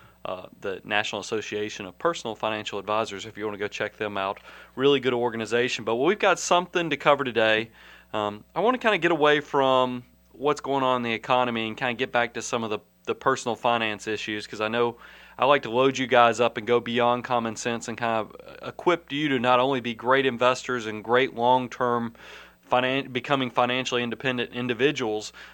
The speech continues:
but I also want you to be good consumers, meaning that when you go out there, you are equipped to make sure you don't get ripped off, that you're making the best decisions possible, that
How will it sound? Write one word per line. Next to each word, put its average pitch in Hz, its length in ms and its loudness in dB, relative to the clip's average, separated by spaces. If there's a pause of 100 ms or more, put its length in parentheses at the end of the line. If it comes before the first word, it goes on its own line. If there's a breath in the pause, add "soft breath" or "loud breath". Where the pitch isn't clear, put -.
but 113 80 -2
I 120 40 4
also 156 260 2
want 135 180 -2
you 127 60 -6
to 117 40 -10
be 127 80 -2
good 131 280 2
consumers, 113 680 -4
meaning 120 260 -4
that 117 120 0
when 113 100 -6
you 135 120 -4
go 135 240 4
out 123 180 2
there, 113 160 -2
you 123 300 -4
are 117 100 2
equipped - 380 -2
to 120 80 -6
make 113 180 -4
sure 117 160 -4
you 113 140 -4
don't 113 160 -4
get 104 180 -4
ripped 110 240 -4
off, 110 280 2
that 101 120 -16
you're 117 80 -6
making 113 320 -6
the 101 80 -6
best 117 380 -2
decisions 110 480 -6
possible, 113 600 -2 (360 loud breath)
that 110 180 -6